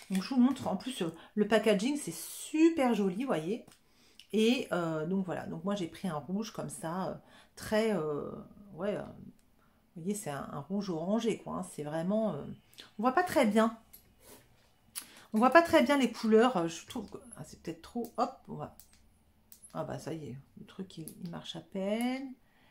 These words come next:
Peut-être comme ça c'est mieux, non ? Je sais pas. Il faut que je baisse la lumi-, luminosité peut-être.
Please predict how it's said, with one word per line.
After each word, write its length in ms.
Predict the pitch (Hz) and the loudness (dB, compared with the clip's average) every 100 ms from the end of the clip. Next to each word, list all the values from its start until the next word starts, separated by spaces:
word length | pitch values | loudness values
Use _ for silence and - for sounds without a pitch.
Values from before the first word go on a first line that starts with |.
| _ _ _ - | _ _ _ -10
Peut-être 340 | 214 226 - | -6 -6 -4
comme 140 | 214 | -2
ça 200 | 208 - | -2 -4
c'est 200 | 220 233 | -6 0
mieux, 280 | 214 220 233 262 | 2 2 2 0
non ? 260 | 208 240 - _ _ _ _ - | 0 -2 -6 _ _ _ _ -18
Je 140 | - | -12
sais 220 | 208 - 180 | -10 -8 -10
pas. 800 | - 160 156 185 240 294 214 180 185 - _ _ _ _ _ _ _ _ | -10 -8 -4 -2 0 0 0 -2 -6 -10 _ _ _ _ _ _ _ _
Il 60 | _ | _
faut 120 | - | -12
que 60 | 185 | -8
je 60 | |
baisse 280 | 170 175 175 | -6 -8 -8
la 100 | 185 | -4
lumi-, 320 | 190 208 220 | -2 0 0
luminosité 800 | 202 208 208 202 202 202 185 - | 0 0 0 0 -2 -6 -10 -14
peut-être. 640 | - - - - - - _ | -14 -14 -16 -18 -20 -20 _